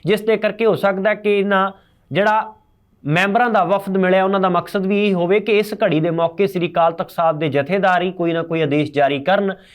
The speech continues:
ਜਿਸ ਤੋਂ ਬਾਅਦ ਫਿਰ ਇੱਕ ਤਾਂ ਦੋ ਦਸੰਬਰ ਨੂੰ ਅਕਾਲ ਤਖਤ ਸਾਹਿਬ ਦੀ ਫਸੀਲ ਤੋਂ ਹੋਏ ਫੈਸਲੇ ਇਨ ਬਿਨ ਲਾਗੂ ਕਰਵਾਏ ਜਾ ਸਕਣ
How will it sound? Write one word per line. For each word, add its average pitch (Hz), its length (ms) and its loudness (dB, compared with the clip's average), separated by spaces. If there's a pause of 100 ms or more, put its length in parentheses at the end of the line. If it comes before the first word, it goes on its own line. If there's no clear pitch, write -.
(160)
ਜਿਸ 214 220 0
ਤੋਂ 185 200 0
ਬਾਅਦ 160 320 0 (320)
ਫਿਰ 208 240 2 (560)
ਇੱਕ 190 200 0
ਤਾਂ 208 180 0
ਦੋ 190 200 4
ਦਸੰਬਰ 196 440 0
ਨੂੰ 202 180 0
ਅਕਾਲ 180 320 0
ਤਖਤ 190 160 -8
ਸਾਹਿਬ 185 300 0
ਦੀ 185 100 -2
ਫਸੀਲ 185 420 -2
ਤੋਂ 202 140 0
ਹੋਏ 160 180 0
ਫੈਸਲੇ 160 440 0
ਇਨ 208 100 -2
ਬਿਨ 220 180 0
ਲਾਗੂ 208 260 0
ਕਰਵਾਏ 202 320 0
ਜਾ 196 160 2
ਸਕਣ 214 360 -4